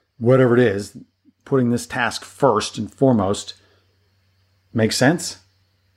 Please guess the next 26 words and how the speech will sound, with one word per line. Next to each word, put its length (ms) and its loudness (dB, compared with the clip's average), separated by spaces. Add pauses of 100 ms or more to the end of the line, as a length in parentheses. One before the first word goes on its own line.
(1000)
No, 180 -4
it's 160 -12
not 160 -8
in 80 -2
alignment 380 2
with 60 0
my 80 0
value. 200 2
Put 240 -2
it 80 0
off 160 -2
the 80 -8
list 460 -2 (600)
or 80 -6
put 220 0
it 140 0
to 100 0
a 40 2
s-, 140 -6
another 380 2
time, 340 0 (360)
in 80 2
a 60 2
less 280 0
significant 600 -4
space, 480 -6